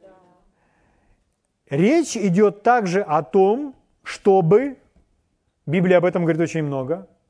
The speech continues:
просто смотреть на обнаженные тела. Куда это ты нас привел?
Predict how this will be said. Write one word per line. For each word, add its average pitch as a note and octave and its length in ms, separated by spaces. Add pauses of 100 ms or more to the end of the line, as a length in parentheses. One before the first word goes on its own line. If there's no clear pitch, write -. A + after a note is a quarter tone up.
(500)
просто D4 560
смотреть A3+ 760
на F#3+ 160
обнаженные F3 680
тела. G#2+ 340 (4000)
Куда G#3+ 360
это A#3+ 140
ты - 120
нас G#3+ 180
привел? C3 420